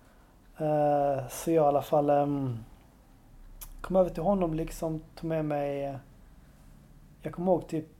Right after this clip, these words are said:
att jag tog med mig, eh, typ tre, fyra C D-skivor och så här, men, eh, och f-, och första,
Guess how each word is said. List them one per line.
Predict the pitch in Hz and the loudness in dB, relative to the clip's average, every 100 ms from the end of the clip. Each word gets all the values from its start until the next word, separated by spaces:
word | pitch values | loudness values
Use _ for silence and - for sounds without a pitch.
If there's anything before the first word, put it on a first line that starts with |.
| - - _ - - - | -20 -20 _ -20 -20 -16
att | - 160 | -8 -6
jag | 160 | -6
tog | 165 170 | -4 -2
med | 180 147 | -2 0
mig, | 147 143 139 139 139 143 147 | -2 -4 -6 -8 -12 -16 -18
eh, | 151 - _ _ - - - - - 220 214 214 202 | -20 -20 _ _ -20 -20 -20 -20 -20 -20 -20 -20 -20
typ | - - | -20 -14
tre, | - 180 | -8 -8
fyra | - 175 160 | -6 -4 -4
C | - 180 202 | -4 -4 -4
D-skivor | 139 - 139 147 | -6 -8 -8 -8
och | |
så | 156 190 | -2 -2
här, | |
men, | 143 139 139 | -2 -6 -12
eh, | 127 - - - _ _ _ _ _ - | -16 -20 -20 -20 _ _ _ _ _ -6
och | 151 | -6
f-, | 131 - - | -6 -14 -6
och | 160 | -6
första, | - 240 165 - - 156 147 147 | -4 -2 -2 -4 -10 -6 -4 -6